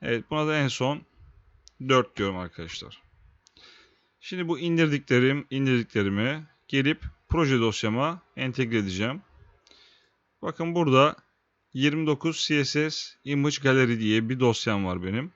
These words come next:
Klasörüm var. Buna tıkladım. Bu arkadaşları Ctrl X dedim ve bunun içine attım. Bakın, e,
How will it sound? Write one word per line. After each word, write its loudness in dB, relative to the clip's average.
Klasörüm 0
var. -4
Buna 0
tıkladım. -2
Bu 0
arkadaşları 2
Ctrl -2
X -6
dedim 0
ve -6
bunun -4
içine -2
attım. -4
Bakın, -4
e, -2